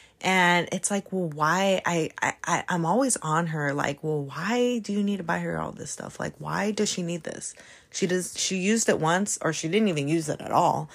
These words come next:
And it's like, it's just a waste of money and it's a waste of t-, of space, you know, just buying all this stuff. And, you know, my therapist put it in perspective of, like, it's a dopamine hit for her, you know, like, it makes her happy. And I was like,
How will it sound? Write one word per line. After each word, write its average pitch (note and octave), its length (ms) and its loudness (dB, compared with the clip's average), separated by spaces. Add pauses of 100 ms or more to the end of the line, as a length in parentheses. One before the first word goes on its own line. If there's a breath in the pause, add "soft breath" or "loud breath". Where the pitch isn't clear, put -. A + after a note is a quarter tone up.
(380 loud breath)
And F3+ 100 4
it's F3+ 160 0
like, F#3 200 0 (180)
it's - 160 -4
just A#3 220 2
a - 20 4
waste G3 280 0
of F3+ 60 -2
money E3 240 -2
and E3+ 100 -2
it's - 180 -10
a - 20 -8
waste D#3 240 -2
of D#3 60 -10
t-, - 80 -14 (140)
of D3+ 140 -4
space, - 680 -2
you D3 80 -6
know, D3+ 160 -4
just D#3+ 260 -10
buying F#3+ 300 2
all F#3 80 0
this - 180 -6
stuff. - 320 -8 (800 loud breath)
And, F3+ 420 0
you F3 120 -4
know, E3+ 80 0
my F3 140 0
therapist G#3+ 440 -4
put F3+ 120 -4
it E3+ 60 -4
in E3 120 -2
perspective D3+ 600 -4
of, D3+ 140 -4
like, C#3+ 320 -2 (300 loud breath)
it's A3+ 160 0
a A#3+ 80 2
dopamine E3 540 2
hit C#3 180 -6
for - 160 -8
her, C3+ 260 -4
you D#3+ 200 -6
know, D3+ 120 -2
like, D3+ 280 -2
it E3 120 -2
makes D#3+ 300 -2
her D#3+ 120 -2
happy. - 600 -2 (140)
And D3+ 580 -2 (1200 loud breath)
I A3 140 2
was G#3 200 -2
like, F3 320 -6